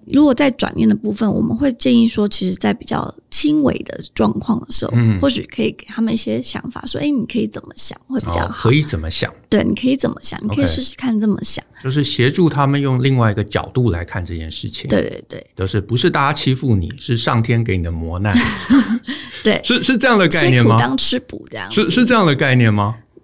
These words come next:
Speaker 1: 呃，是，就是说我们可以用建议的方式，
Speaker 2: 是。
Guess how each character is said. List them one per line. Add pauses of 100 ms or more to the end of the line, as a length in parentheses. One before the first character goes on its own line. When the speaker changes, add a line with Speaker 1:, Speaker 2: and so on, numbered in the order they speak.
(140)
Speaker 1:
呃，
是，
就
是
说 (240)
我
们
可
以
用
建
议
的
方 (120)
式，
Speaker 2:
是。